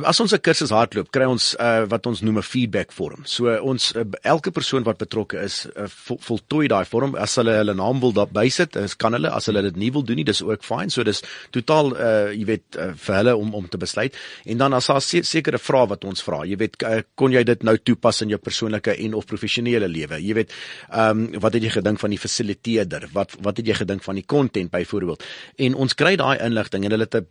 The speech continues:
eh, 'n plekkie ook om te sê presies hoe hulle gevoel het, jy weet, of, eh, of, ehm, 'n bietjie voorstelle wat hulle wil maak. En ja, verseker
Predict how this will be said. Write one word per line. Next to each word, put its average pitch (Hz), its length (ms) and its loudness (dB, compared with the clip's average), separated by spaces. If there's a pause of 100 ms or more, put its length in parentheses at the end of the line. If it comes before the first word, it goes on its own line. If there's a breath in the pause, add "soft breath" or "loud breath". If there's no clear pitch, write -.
eh, 107 320 0
'n 107 120 -6
plekkie 127 300 -2
ook 127 180 0
om 107 80 -6
te 101 80 -6
sê 113 280 -2
presies 104 360 -2
hoe 104 120 4
hulle 110 160 6
gevoel 135 380 2
het, - 160 -10
jy 92 140 -2
weet, 110 200 -2
of, 95 220 -6
eh, 104 240 -4
of, 104 320 -6
ehm, 107 360 -2
'n 90 120 -6
bietjie 113 240 -2
voorstelle 127 480 6
wat 98 160 -2
hulle 95 120 -4
wil 90 140 -4
maak. 85 260 -4 (320 loud breath)
En 139 140 4
ja, 139 140 8
verseker - 720 2